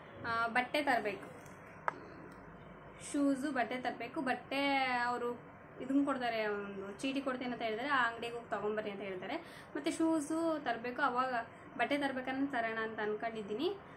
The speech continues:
ಅವಾಗ ಹೋಗಿ ತಂದ್ರಾಯ್ತು. So, ಇನ್ನೂ ಒಂದು ಬಾಕಿ ಇದೆ. ಬುಕ್ಸು ಅವೆಲ್ಲ ಅವರು ಅಲ್ಲೇ ಕೊಡ್ತಾರೆ, ದುಡ್ಡು ಕೊಡಬೇಕು ಬುಕ್ಕಿಗೆ. ಮತ್ತು ನಾವು ನೋಟ್ಬುಕ್ಸ್ ಅವನ್ನೆಲ್ಲ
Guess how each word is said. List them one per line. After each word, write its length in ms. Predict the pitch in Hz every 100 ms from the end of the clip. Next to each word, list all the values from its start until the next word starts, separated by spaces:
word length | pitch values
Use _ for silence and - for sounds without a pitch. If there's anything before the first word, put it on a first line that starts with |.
| -
ಅವಾಗ 180 | 214 214
ಹೋಗಿ 240 | 247 269
ತಂದ್ರಾಯ್ತು. 540 | 233 214 214 190 185 294
So, 360 | 294 - 190 185 196 - - - - - - - - - - - 226
ಇನ್ನೂ 220 | 233 247
ಒಂದು 340 | 254 233 220 208
ಬಾಕಿ 380 | 208 220 277
ಇದೆ. 240 | 247 220 220
ಬುಕ್ಸು 580 | 220 254 - - 254 240
ಅವೆಲ್ಲ 380 | 220 208 220 240 240
ಅವರು 640 | 233 226 220 220 214 214 214
ಅಲ್ಲೇ 180 | 214 240
ಕೊಡ್ತಾರೆ, 420 | 247 233 220 226
ದುಡ್ಡು 220 | 233 220
ಕೊಡಬೇಕು 380 | 233 202 196 190
ಬುಕ್ಕಿಗೆ. 600 | 196 202 - 185 233 - - - - 247
ಮತ್ತು 520 | 240 - 254 254 254 247 240
ನಾವು 520 | 240 233 226 - 220 247
ನೋಟ್ಬುಕ್ಸ್ 640 | 254 277 247 262 - 269
ಅವನ್ನೆಲ್ಲ 320 | 247 233